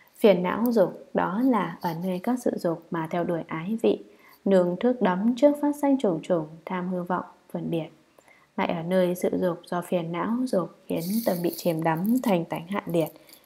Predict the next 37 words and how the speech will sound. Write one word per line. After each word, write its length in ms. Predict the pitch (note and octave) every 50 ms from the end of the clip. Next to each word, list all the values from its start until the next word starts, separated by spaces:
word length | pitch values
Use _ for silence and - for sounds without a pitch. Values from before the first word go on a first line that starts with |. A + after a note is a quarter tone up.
| _ - -
Nếu 300 | F#3+ F3 E3 F3+ G#3 A3
sự 200 | - - G3+ -
dục 260 | - - E3 E3 - -
kia 240 | - G3+ F#3+ F#3 F3 F3+ - - - - _ _
bị 260 | G#3 G3 G3 F#3+ F3
biến 200 | F3 F#3 F#3 F#3+
hoại 140 | G#3+ A3+ A3+ A#3 -
tan 220 | - F3+ F3+ F#3+ G#3+
mất 100 | B3+ D4+ D4 - -
để 140 | F#3 F3 E3 E3+ -
thành 180 | F#3+ F3 E3+
các 160 | E3+ - A#3 B3
lậu 280 | B3 A3 G3+ F3+ F3 E3 -
trùng 200 | - G3 F3 D#3+ E3
trùng 240 | - F#3 E3 D#3+
khổ 200 | E3 - F#3 D#3+ D#3 D#3+
não, 200 | E3+ F3 - A3+ C4 D4 - - - - - -
sầu 320 | - - - - F3+ E3+ E3
than 220 | - - F#3+ F#3
ưu 180 | - F#3+ F#3 F3+
bi, 380 | F#3+ F#3+ F#3+ F3+ F3 F3 E3+ - _ - -
triền 280 | - - F#3+ E3+ D#3+ D#3 -
nhiễu 140 | F3+ F3+ G3 G#3
nơi 180 | G#3 G#3 F3+ E3+ -
tâm. 160 | - F3 E3+ E3+ E3 - _ _ _ _ - - - -
Như 140 | F#3 F#3
vậy 300 | F3+ F#3 F3+ - E3+ E3 - -
kia 140 | F#3+ F3+
ở 160 | - - E3 D3+
trong 200 | - - F3+ E3+
hiện 180 | F3+ F#3 F3+ - -
pháp 200 | - A#3+ C4 C#4+ C#4 -
bị 180 | G3+ F#3+ - -
các 180 | - G#3 A3 G#3+
lậu 100 | G#3 - -
ngăn 220 | F3+ F3 F3 E3+ E3
che 300 | - - F#3+ F#3 E3+ E3+